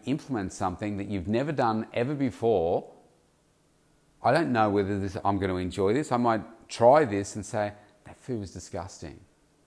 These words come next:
I doubt that, but until you try these things, you don't know. So maybe there are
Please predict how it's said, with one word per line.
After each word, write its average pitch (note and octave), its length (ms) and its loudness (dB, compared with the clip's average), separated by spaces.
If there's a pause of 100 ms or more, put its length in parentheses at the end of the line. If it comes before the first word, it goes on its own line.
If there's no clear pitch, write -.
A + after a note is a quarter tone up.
(280)
I F2 80 -4
doubt F#2+ 360 2
that, D3+ 280 0 (760)
but G#2+ 320 2 (320)
until D#3+ 340 0
you C#3+ 80 0
try B2+ 380 6
these A2+ 320 -2
things, A2 420 -2
you B2 140 0
don't B2 320 -2
know. F#2+ 360 -2 (440)
So A#2 200 -2
maybe A#2 320 -2
there G#2+ 260 -2
are - 60 -12